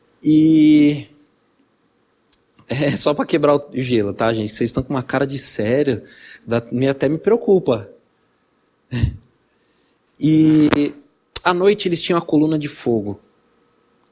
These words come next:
que os protegia e os aquecia. Porque o deserto, querendo ou não, à noite a temperatura é muito fria.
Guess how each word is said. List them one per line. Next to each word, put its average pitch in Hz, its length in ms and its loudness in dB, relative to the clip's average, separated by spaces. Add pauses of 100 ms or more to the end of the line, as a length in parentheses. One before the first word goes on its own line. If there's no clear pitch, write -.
que - 140 -6
os 113 100 -2
protegia 113 800 -4 (220)
e - 80 -8
os 107 100 -2
aquecia. 113 720 -4 (240)
Porque 123 240 -4
o 156 60 4
deserto, 151 720 0
querendo 156 400 -2
ou 151 80 4
não, 147 180 -2
à 147 60 -4
noite 147 360 -2
a 139 40 -4
temperatura 131 500 -4
é 147 40 -4
muito 165 200 -6
fria. 139 420 -4